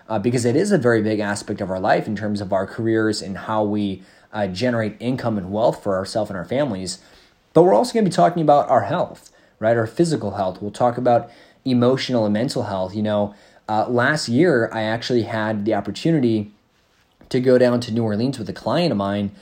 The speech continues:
uh, for the Eric Thomas, like, private mastermind group, which I think from, from what I recall, there's only, like, twenty-five or thirty people there. So it's a very private group.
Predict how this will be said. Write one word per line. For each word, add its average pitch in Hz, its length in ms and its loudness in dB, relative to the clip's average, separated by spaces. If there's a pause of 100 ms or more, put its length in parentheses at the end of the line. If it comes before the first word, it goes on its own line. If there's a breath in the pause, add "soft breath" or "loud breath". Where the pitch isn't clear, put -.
(360 loud breath)
uh, 110 180 0
for 127 340 2
the 117 260 0
Eric 123 240 4
Thomas, 117 540 -2
like, 101 200 -4
private 131 320 0
mastermind 101 520 -6
group, 87 300 -8
which 110 320 -6 (320)
I 113 100 -4
think 127 360 -4 (680 soft breath)
from, 170 260 0
from 180 180 -4
what 190 160 2
I 156 40 8
recall, 120 360 6
there's 110 180 2
only, 135 160 0
like, 104 180 -2
twenty-five 104 640 -4
or 95 60 -6
thirty 98 280 -6
people 101 320 -8
there. 104 200 0
So 104 200 -2
it's 135 100 -2
a - 20 -4
very 208 180 2
private 123 400 2
group. 117 360 0